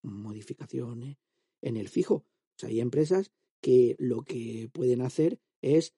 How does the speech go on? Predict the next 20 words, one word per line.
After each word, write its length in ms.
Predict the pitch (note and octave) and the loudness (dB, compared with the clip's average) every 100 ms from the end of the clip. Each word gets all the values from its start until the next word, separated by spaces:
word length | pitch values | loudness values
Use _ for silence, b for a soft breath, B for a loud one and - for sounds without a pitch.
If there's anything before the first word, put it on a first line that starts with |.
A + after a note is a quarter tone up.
| _ | _
darte 480 | E3 - - D#3 C3+ | -6 -4 2 6 6
un 420 | - C#3+ C#3 C3 | 6 4 2 2
variable, 480 | A#2 G#2+ A#2+ F3+ C#3 | -2 -6 -2 4 4
una 220 | A#2 A#2+ | 4 0
prima, 420 | B2+ F3 F3+ A2 - _ - | 0 2 4 2 -6 _ -4
eh, 140 | A2+ | -2
modificar 560 | A#2 C3 A2 A#2+ B2+ C#3+ | 0 0 0 -4 0 0
las 140 | E3 | 0
condiciones 520 | D#3 B2+ A#2 B2 A#2 | 0 0 0 -2 0
del 140 | A2+ A2+ | -2 -6
variable. 420 | D#3 C3 F#3 D#3+ | -6 -2 0 0
Imagínate 480 | A#2+ - C3 D3 D#3 | -2 -4 -4 0 2
que 100 | D3 | 2
te 80 | |
han 80 | C#3+ | 2
puesto 200 | C#3+ - | 2 2
un 80 | C#3+ | 0
variable 420 | C3 C3+ E3 F#3+ | 4 4 6 6
por 120 | F3 | 6
objetivos 480 | A#2 - A#2 B2 B2+ | -2 -6 -4 -4 -6